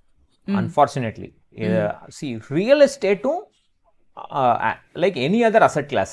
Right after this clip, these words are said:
Speaker 2: stock, gold or currency, அதுவும் demand supply, அ, problem தான். அ, சப்ளை வந்து கம்மியாச்சுன்னா ஆட்டோமேட்டிக்கா demand ஜாஸ்தியாகும், vice versa,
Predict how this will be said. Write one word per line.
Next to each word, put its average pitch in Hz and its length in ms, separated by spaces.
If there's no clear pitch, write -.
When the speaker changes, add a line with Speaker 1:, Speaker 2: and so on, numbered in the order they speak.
Speaker 2:
stock, 113 720
gold 107 420
or 117 180
currency, 113 600
அதுவும் 226 520
demand 185 300
supply, 139 580
அ, 98 220
problem 101 280
தான். 87 220
அ, 95 500
சப்ளை 147 880
வந்து 139 580
கம்மியாச்சுன்னா 143 600
ஆட்டோமேட்டிக்கா 156 720
demand 143 280
ஜாஸ்தியாகும், 131 680
vice 123 160
versa, 120 340